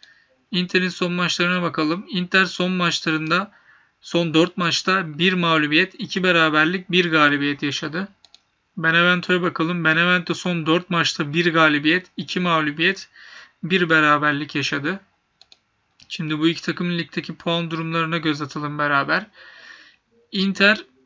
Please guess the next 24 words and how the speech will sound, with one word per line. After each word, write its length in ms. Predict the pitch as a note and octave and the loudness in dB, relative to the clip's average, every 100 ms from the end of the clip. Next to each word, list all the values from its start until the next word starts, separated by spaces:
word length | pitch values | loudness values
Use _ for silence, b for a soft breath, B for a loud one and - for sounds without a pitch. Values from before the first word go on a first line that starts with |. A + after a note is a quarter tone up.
| _ _ _ _ _ _ _ _ _ F3 | _ _ _ _ _ _ _ _ _ -2
on 140 | G3 | 0
iki 240 | G#3+ - | 0 0
galibiyet, 580 | F#3+ F3 E3 D#3+ F#3 G3 | 2 4 4 4 2 2
beş 340 | D#3+ F#3+ G3 F#3+ | 4 4 4 2
beraberlik, 600 | F3 E3 D#3+ E3 G#3 - | 4 4 4 2 0 -6
iki 220 | F#3 - G#3 | -10 -2 0
mağlubiyetle 600 | F#3+ E3+ D#3+ D#3+ - B3+ | 2 2 2 0 0 -6
ikinci 400 | G#3 - F3 F3+ | -4 -4 -4 -4
sırada 360 | - D#3+ D3+ | 2 2 4
yer 200 | D3 C#3+ | 2 2
alıyor. 400 | D3 C#3 C#3+ G3+ - _ b b b _ | -2 -2 -2 -4 -8 _ b b b _
Benevento 520 | E3+ E3+ F3+ F#3+ F#3 | 0 2 2 2 2
ise 240 | F#3+ F#3 - | 0 0 -2
altı 360 | G#3 E3+ - | 0 0 0
galibiyet, 640 | F#3+ F#3+ E3 D#3+ F#3 E3 D3 | 2 4 2 2 0 0 0
dört 240 | E3 - | 0 2
beraberlik, 800 | F3+ E3 D#3+ D#3+ D#3+ F3+ - - | 2 4 4 2 2 -2 -4 -2
dokuz 320 | E3 - F3+ | -2 -2 -2
mağlubiyetle 600 | F3+ E3 D#3 D#3 D#3 A3 | 0 2 2 0 -2 -6
on 260 | G#3 F3+ E3+ | -4 0 2
birinci 300 | D3+ C#3+ - | 2 0 -4
sırada 360 | - D3+ D3 | -4 -4 -2
yer 160 | D3 D3 | -2 -2
alıyor. 380 | D3 D3+ F#3 | -4 -4 -6